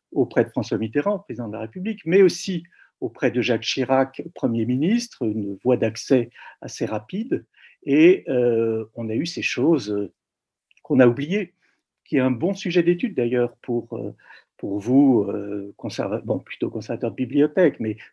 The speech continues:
pour vous, en tout cas, étudiant de, de sciences politiques. Euh, il y a même eu une exposition au ministère de l'Intérieur, euh, surnommée par la presse le Musée des Horreurs, où, dans une salle du ministère de l'Intérieur, on montrait toutes les choses, euh, qui avaient été, euh, censurées.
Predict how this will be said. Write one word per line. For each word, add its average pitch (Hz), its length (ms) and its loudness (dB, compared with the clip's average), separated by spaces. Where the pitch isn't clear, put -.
pour 101 140 -12
vous, 127 200 2
en 110 80 0
tout - 200 -20
cas, 127 140 0
étudiant 113 560 0
de, 104 320 -4
de 113 80 0
sciences 113 280 -10
politiques. 117 580 -8
Euh, 139 80 -6
il 117 80 -6
y 123 40 2
a 117 40 0
même 135 200 6
eu 180 80 0
une 123 220 2
exposition 143 640 -2
au 180 40 -4
ministère 120 420 -2
de 110 60 -4
l'Intérieur, 113 640 -2
euh, 107 540 0
surnommée 127 540 2
par 123 120 -2
la 113 80 0
presse 117 300 -4
le 117 60 0
Musée 131 260 4
des 117 200 -2
Horreurs, 123 460 -4
où, 151 140 0
dans 123 120 2
une 110 160 -2
salle 139 160 0
du 123 80 -2
ministère 123 300 -4
de 104 60 -6
l'Intérieur, 135 420 0
on 120 60 2
montrait 117 440 0
toutes - 180 -14
les 113 60 -4
choses, 139 440 -2
euh, 107 200 2
qui 120 320 -2
avaient 107 340 0
été, 120 440 -2
euh, 104 100 -6
censurées. 139 680 0